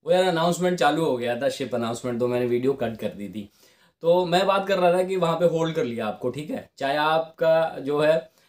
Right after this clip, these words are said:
अ, कुछ भी प्रोफेशन हो, चाहे आप सी फेरर हो या आईटी प्रोफेशनल हो या और कोई जॉब है या फिर विजिट के लिए आए हो, कुछ भी है,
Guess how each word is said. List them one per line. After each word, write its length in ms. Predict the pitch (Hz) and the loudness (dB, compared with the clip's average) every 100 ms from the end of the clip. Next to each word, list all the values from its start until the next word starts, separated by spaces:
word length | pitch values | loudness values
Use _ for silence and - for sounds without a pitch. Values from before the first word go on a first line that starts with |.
| _ 139 | _ -6
अ, 200 | 139 139 | -2 -2
कुछ 300 | - 165 160 | -4 -6 -2
भी 220 | 165 185 | 0 0
प्रोफेशन 720 | 185 _ 147 151 160 165 165 | -2 _ -4 -4 -2 -4 -4
हो, 200 | 135 - - | -4 -8 -2
चाहे 140 | 131 | 0
आप 60 | 131 | 0
सी 220 | - 127 | -4 -4
फेरर 340 | 143 131 135 | -2 0 0
हो 320 | 135 139 135 | 0 -4 -4
या 120 | 131 127 | -2 -2
आईटी 280 | 123 123 | -2 -4
प्रोफेशनल 640 | 131 123 - 131 135 131 135 | -4 -6 -4 -8 -4 -4 -2
हो 120 | 131 | -2
या 160 | 127 | -2
और 240 | 123 120 120 | -2 -2 -2
कोई 180 | 135 123 | -4 -2
जॉब 360 | 123 123 127 | 2 2 2
है 220 | 127 127 | 2 0
या 120 | 127 123 | -2 -4
फिर 220 | 135 131 | -4 -6
विजिट 500 | 117 110 120 139 127 | -6 -6 -4 -4 -2
के 100 | 135 | -2
लिए 180 | 127 131 | 2 2
आए 260 | 117 127 | 2 2
हो, 200 | 127 131 | 2 -2
कुछ 200 | 127 139 | -6 -10
भी 180 | 127 123 | -6 -6
है, 120 | 101 | -6